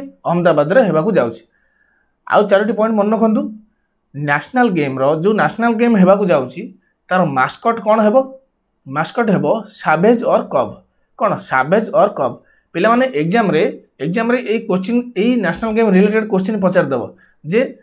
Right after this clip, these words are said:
ଥାର୍ଟି ସିକ୍ସ ନ୍ୟାସନାଲ ଗେମ୍ର ମାସ୍କଟ କ'ଣ ହେବ? ଅପସନ୍ ୱାନ୍ରେ ଦେଇ ଦେଇଥିବ ସାଭେଜ, ସାଭାଜ, ଅପସନ୍ ବିରେ ପାଣ୍ଡା ଦେଇ ଦେଇଥିବ, ଅପସନ୍ ଥ୍ରୀରେ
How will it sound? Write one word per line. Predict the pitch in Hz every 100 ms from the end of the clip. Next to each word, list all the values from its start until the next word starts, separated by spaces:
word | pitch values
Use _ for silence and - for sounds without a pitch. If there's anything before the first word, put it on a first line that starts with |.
| _ -
ଥାର୍ଟି | - - 233
ସିକ୍ସ | 240 247
ନ୍ୟାସନାଲ | 196 180 226 220
ଗେମ୍ର | 226 226
ମାସ୍କଟ | 214 160 185 220
କ'ଣ | 214 208
ହେବ? | 202 202 - -
ଅପସନ୍ | 147 - 240
ୱାନ୍ରେ | 226 202 208 208
ଦେଇ | 208
ଦେଇଥିବ | 208 202 208 151 180 247 - _ _ _
ସାଭେଜ, | - 147 151 202 202 - _ _ _ _ _ _ _ _ _ _ _ _ _ _ _ _
ସାଭାଜ, | - 139 160 208 - - _ _
ଅପସନ୍ | - - 247 220
ବିରେ | 180 143 196 - -
ପାଣ୍ଡା | 135 143
ଦେଇ | 190 196
ଦେଇଥିବ, | 202 190 196 214 - _ _ _ _ _ _ _ _ _ _ _ _ _ _
ଅପସନ୍ | 151 - 220
ଥ୍ରୀରେ | 208 226 170 170 196